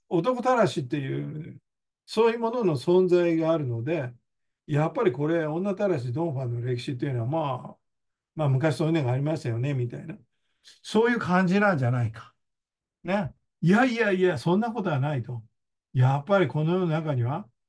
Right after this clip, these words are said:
女たらしがいっぱい存在して、こいつらやっぱりとんでもないから、過去のものではなくて、今でもやっぱり罰しなきゃいけないみたいな。こういうその、えー、両括弧一の中の、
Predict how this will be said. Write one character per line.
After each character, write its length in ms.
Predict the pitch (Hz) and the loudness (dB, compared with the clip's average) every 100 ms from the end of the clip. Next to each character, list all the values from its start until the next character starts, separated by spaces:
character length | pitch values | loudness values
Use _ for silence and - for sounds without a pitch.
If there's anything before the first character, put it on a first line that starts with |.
| _ - | _ -2
女 300 | 131 170 151 | 0 0 0
た 140 | 180 | 0
ら 100 | 165 | 0
し 100 | 127 | 0
が 80 | 120 | 0
い 60 | |
っ 40 | 113 | 0
ぱ 160 | 156 | -2
い 40 | 151 | -2
存 220 | 143 139 | -2 -2
在 200 | 139 135 | -2 -4
し 80 | - | -4
て、 220 | 139 190 _ _ _ _ | -6 -8 _ _ _ _
こ 280 | - 135 131 | -6 2 4
い 100 | 156 | 4
つ 120 | 185 | 2
ら 100 | 165 131 | 2 2
や 100 | 127 | 2
っ 20 | |
ぱ 80 | 139 | 0
り 60 | |
と 180 | 104 139 | 0 0
ん 60 | 156 | 0
で 80 | |
も 100 | 156 | 0
な 160 | 156 151 | -2 -2
い 60 | 120 | -2
か 100 | 113 | -4
ら、 220 | 160 - _ _ _ | -6 -10 _ _ _
過 240 | - 156 190 | 2 2 2
去 100 | 160 | 2
の 80 | 127 | 2
も 140 | 123 | 2
の 140 | 151 | 2
で 100 | 160 | 2
は 120 | 139 117 | 2 2
な 180 | 147 151 | 0 -4
く 80 | - | -6
て、 300 | 139 180 - _ _ _ | -6 -6 -10 _ _ _
今 360 | 131 165 202 139 | 0 2 4 2
で 140 | 147 | 2
も 140 | 190 131 | 0 0
や 80 | 123 | 0
っ 20 | |
ぱ 100 | 175 | 0
り 60 | 143 | 0
罰 360 | 117 120 127 - | 2 2 0 -2
し 100 | 165 | -2
な 160 | 175 | -2
き 80 | 147 | -2
ゃ 60 | 117 | -4
い 80 | |
け 120 | 110 139 | -2 -2
な 140 | 135 | -2
い 20 | |
み 120 | 123 117 | -2 -4
た 120 | - | -8
い 80 | - | -12
な。 100 | - _ _ _ | -16 _ _ _
こ 180 | - 202 | 2 4
う 60 | 190 | 6
い 100 | 185 | 6
う 60 | 156 | 4
そ 160 | 175 | 0
の、 220 | 147 147 170 - - | 0 -2 -6 -12 -6
え 500 | 143 139 135 131 135 | -4 -2 -2 -4 -2
ー、 20 | |
両 180 | 139 208 | 4 4
括 180 | 208 214 | 4 2
弧 120 | 160 | 2
一 680 | 151 151 208 202 202 196 190 180 | 0 0 0 0 -2 -2 -2 -2
の 140 | 170 | -2
中 280 | 151 147 143 | -4 -4 -4
の、 280 | 123 123 | -4 -6